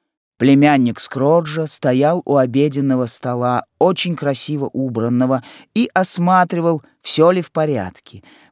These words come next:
Молодые люди, недавно поженившиеся, обращают обыкновенно особенное внимание на сервировку, когда они в первый год их семейной жизни ждут гостей. «Фред!» сказал Скротч.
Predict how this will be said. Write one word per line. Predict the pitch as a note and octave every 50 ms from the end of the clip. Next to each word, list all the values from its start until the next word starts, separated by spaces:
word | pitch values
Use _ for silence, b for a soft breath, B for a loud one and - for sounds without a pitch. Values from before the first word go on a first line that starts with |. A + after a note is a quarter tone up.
| b -
Молодые | G2+ A2+ A#2 A2+ A#2 A2 G#2+ B2 A#2+ G#2+ G#2
люди, | A2 D3 G3+ G#3+ F3+ B2 A#2
недавно | G#2 C3 D3 C#3+ B2 C#3+ C3+ A2 F2+ D2+ D2+ D#2 D#2+
поженившиеся, | - G2+ F#2+ A#2+ B2 C3+ E3 F#3+ F#3 E3+ - F3+ E3 E3+ D#3+ - - E3+ D#3+ B B B B B B
обращают | - - A2 A#2 B2+ C3 C3 - - F#3+ F#3+ G3 F#3 E3+ F3
обыкновенно | D#3 D3+ C#3+ - D3+ C#3+ C#3 D#3+ E3+ E3 E3 D3
особенное | C3 - - - G3+ A#3+ G3+ F3 D3 C#3 C3 A2 G2+ G2+ G2
внимание | F#2 F#2 F#2 F#2+ A2 C3+ D3 D3+ D3+ D3+ D3 - -
на | - C#3+ C#3
сервировку, | C3 - - C3+ C3+ B2+ A#2+ B2 B2 A2+ A#2 B2 A2+ - - - A#2+ A2 B B B B B B B
когда | - A#2+ A2+ B2 A2 B2+ B2
они | A#2+ A#2 A#2 G#2+
в | G2 - -
первый | - B2+ C3 B2 A#2 A2 G#2 F#2+
год | F2+ G#2 B2 A#2+ A2+ -
их | A2 G#2 F#2 -
семейной | - - G2+ F#2+ F#2+ F#2+ F#2 F#2 F2 F2 F2 E2+
жизни | D#2+ D#2 F#2+ A2+ B2+ B2+ B2+ C3+ C#3 C#3 B2 B B B
ждут | - F2+ F2+ E2 C#2+ G#2+ A2 G#2 G2+
гостей. | F#2+ A2+ G2 - - - - - F2 E2 E2 E2+ E2+ _ _ _ _ _ _ _ _ _ _ _ _ _ _ _ _ _ _ _ _ _
«Фред!» | - - F#3 A3 B3+ C4 A#3 - - - - - - _ _ _ _ _ _
сказал | - - - - B2 A2+ A#2+ A#2+ A#2 A2
Скротч. | - - - A#2+ A#2+ A#2 A2 - - - - -